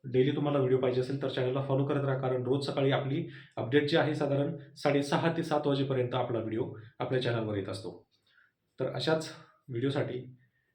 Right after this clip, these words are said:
नक्कीच आपल्या चॅनलला फॉलो करत राहा आणि व्हिडिओ जर आवडत असतील तर व्हिडिओला लाईक करा आणि आपल्या इतर शेतकरी ग्रुपमध्ये शेअर करायला विसरू नका.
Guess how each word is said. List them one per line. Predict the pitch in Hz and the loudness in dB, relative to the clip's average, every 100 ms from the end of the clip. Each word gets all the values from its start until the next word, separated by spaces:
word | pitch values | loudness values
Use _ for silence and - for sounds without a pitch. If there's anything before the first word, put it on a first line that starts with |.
| - | -6
नक्कीच | 120 120 143 | -6 -2 -2
आपल्या | 135 135 127 127 - - - | 0 0 0 0 -2 -12 -10
चॅनलला | 123 117 117 120 - | -6 -4 -2 -4 -4
फॉलो | 120 113 | -4 -4
करत | 123 127 120 | -2 -4 -4
राहा | 117 - - - - | -6 -8 -16 -20 -6
आणि | 131 | 0
व्हिडिओ | 127 131 | 2 2
जर | 151 151 | 2 4
आवडत | 131 135 | 4 2
असतील | - - 160 | -2 -4 -4
तर | 143 | 0
व्हिडिओला | 135 131 131 | 2 2 2
लाईक | 123 135 | 2 0
करा | 143 175 - - 120 | -2 -4 -12 -12 -4
आणि | 131 151 | -2 -2
आपल्या | - 135 135 | -4 -2 0
इतर | 123 135 143 | 0 0 -2
शेतकरी | 151 - 139 | -2 -2 0
ग्रुपमध्ये | 131 131 131 117 120 - - - - | 0 -2 -2 -2 -2 -4 -12 -20 -12
शेअर | - 131 127 | -2 -2 -2
करायला | 120 110 | -4 -4
विसरू | 101 104 | -6 -8
नका. | 95 90 | -8 -10